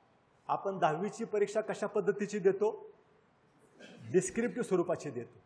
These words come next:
आम्ही बारावीची परीक्षा कशा पद्धतीची देतो? descriptive स्वरूपाची देतो.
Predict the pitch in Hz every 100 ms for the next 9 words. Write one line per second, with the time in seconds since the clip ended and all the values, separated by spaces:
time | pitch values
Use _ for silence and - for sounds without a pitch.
0 | _ _ _ _ _ _ _ _ _ 151
1 | 175 156 160 190 196 220 214 202 196 208
2 | 190 208 196 190 196 208 214 190 208 220
3 | 180 196 - 233 226 226 190 180 175 -
4 | 151 127 -